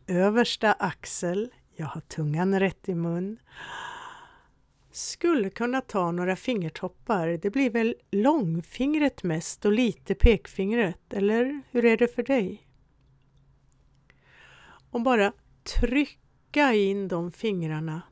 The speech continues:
Det krävs inte mycket ansträngning alls, eller hur? Rakt in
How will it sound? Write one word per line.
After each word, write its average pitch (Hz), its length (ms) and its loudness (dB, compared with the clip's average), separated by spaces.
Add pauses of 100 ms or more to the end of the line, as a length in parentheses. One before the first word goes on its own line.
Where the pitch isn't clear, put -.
Det 175 100 -8
krävs 170 480 -4
inte 170 320 -2
mycket 247 360 0
ansträngning 170 840 -2
alls, 208 440 -2
eller 170 180 -4
hur? 190 340 0 (560)
Rakt 254 1040 2
in 175 560 -4